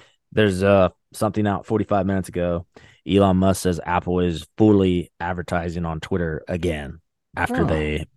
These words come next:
Speaker 1: paused their advertising with the platform. So that, that's
Speaker 2: Good.
Speaker 1: the news out of the last ten hours. Um,
Speaker 2: Well, that's good
Speaker 1: yeah.
Speaker 2: news. Um,
Speaker 1: So that, that, that issue has been resolved in the last couple days.
Speaker 2: Okay.
Speaker 1: But, and,
Speaker 2: That's
Speaker 1: uh,
Speaker 2: a,
Speaker 1: Musk,
Speaker 2: that's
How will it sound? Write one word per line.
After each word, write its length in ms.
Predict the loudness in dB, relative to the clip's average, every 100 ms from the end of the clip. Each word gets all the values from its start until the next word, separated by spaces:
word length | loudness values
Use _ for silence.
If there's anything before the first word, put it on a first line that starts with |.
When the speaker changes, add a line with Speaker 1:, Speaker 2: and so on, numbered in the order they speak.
| _
Speaker 1:
paused 560 | 2 6 6 4 0 -4
their 200 | -4 0
advertising 720 | 0 0 -4 -4 -4 -2 -2
with 80 |
the 80 | -4
platform. 640 | -2 -2 0 2 4 2 -2 _ _ _ _
So 140 | -4 0
that, 200 | 0 6
that's 140 | 6
Speaker 2:
Good. 140 | 8 8
Speaker 1:
the 140 | 6
news 460 | 4 4 4 4 2
out 120 | 0
of 40 | -2
the 40 |
last 220 | -4 -6
ten 160 | -6 -4
hours. 640 | -2 0 0 0 -4 -8 _ -20 _ _ _ _ _ _ _ _ 0
Um, 520 | 2 4 2 0 -4 -10 _ _ _ _
Speaker 2:
Well, 100 | 4
that's 140 | 4
good 180 | 4 4
Speaker 1:
yeah. 80 | 8 6
Speaker 2:
news. 220 | 4 -2 -12 -20 _ -4
Um, 500 | 0 2 2 0 -6 _
Speaker 1:
So 180 | -2 2
that, 180 | 4 4 4
that, 280 | 4 4 6
that 260 | 6 6
issue 340 | 6 4 4 4
has 140 | 2
been 180 | -2 -4
resolved 440 | -4 -4 -4 -6 -10
in 60 |
the 60 | -12
last 240 | -10 -10 -8
couple 220 | -8 -6
days. 360 | -6 -8 -10 -14 -20 _ _ -12 -6
Speaker 2:
Okay. 260 | 2 4
Speaker 1:
But, 120 | 4 0 -20 _ _ _
and, 220 | -2 2 4
Speaker 2:
That's 220 | 6 4
Speaker 1:
uh, 40 |
Speaker 2:
a, 20 |
Speaker 1:
Musk, 420 | 4 6 6 4
Speaker 2:
that's 120 | -2